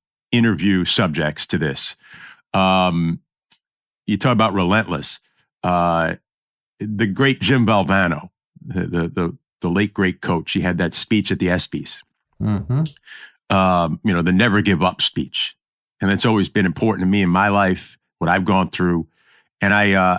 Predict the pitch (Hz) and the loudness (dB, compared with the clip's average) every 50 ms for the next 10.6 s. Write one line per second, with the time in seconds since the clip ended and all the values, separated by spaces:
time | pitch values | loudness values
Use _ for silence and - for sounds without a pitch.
0 | - 110 107 117 131 131 101 110 110 110 107 - - 101 95 90 78 92 92 90 | 0 0 2 2 2 2 2 2 2 2 0 0 0 0 2 2 2 2 2 2
1 | 85 127 143 143 135 101 127 147 135 104 - 135 127 117 98 104 107 117 104 101 | 4 4 2 2 2 0 0 2 2 2 0 0 2 2 2 2 2 2 2 2
2 | 95 104 101 92 - - 131 143 135 - - 127 117 101 92 82 - - - 98 | 2 0 0 -2 -2 0 0 0 0 2 0 2 2 2 2 0 -2 -4 -4 -2
3 | 92 101 90 85 82 - - 107 101 90 87 85 82 78 73 - - - - - | 0 0 -2 -2 -6 -4 -2 0 0 2 2 2 0 -2 -4 -8 -14 -12 -4 0
4 | 127 127 120 - 117 107 101 87 - 85 73 69 78 69 73 71 67 - _ _ | 0 0 2 2 2 2 2 0 0 -2 -2 -2 -4 -4 -4 -8 -8 -12 _ _
5 | _ _ _ _ _ _ _ _ _ - 87 90 85 85 - - 92 87 80 80 | _ _ _ _ _ _ _ _ _ -4 -2 -2 -2 -2 -2 -2 -2 0 2 0
6 | 80 73 - - - 85 82 92 92 80 87 82 76 - _ _ _ _ _ _ | 0 -2 -4 -4 -4 -2 0 0 0 0 -2 -4 -4 -6 _ _ _ _ _ _
7 | _ _ _ _ - 92 87 87 98 110 117 127 135 139 - - - - _ _ | _ _ _ _ -4 -2 0 2 2 2 4 2 2 0 -2 -10 -18 -20 _ _
8 | _ _ _ _ _ _ _ _ _ _ _ _ _ - 95 92 92 98 98 92 | _ _ _ _ _ _ _ _ _ _ _ _ _ -2 0 2 4 4 2 2
9 | - - - 82 80 80 80 80 - _ _ _ _ _ _ _ _ - 98 - | 0 -2 -2 -2 -2 -2 -4 -6 -10 _ _ _ _ _ _ _ _ -6 -4 -2
10 | - - 113 120 123 131 135 139 139 143 135 | 0 2 4 4 4 4 4 2 2 0 0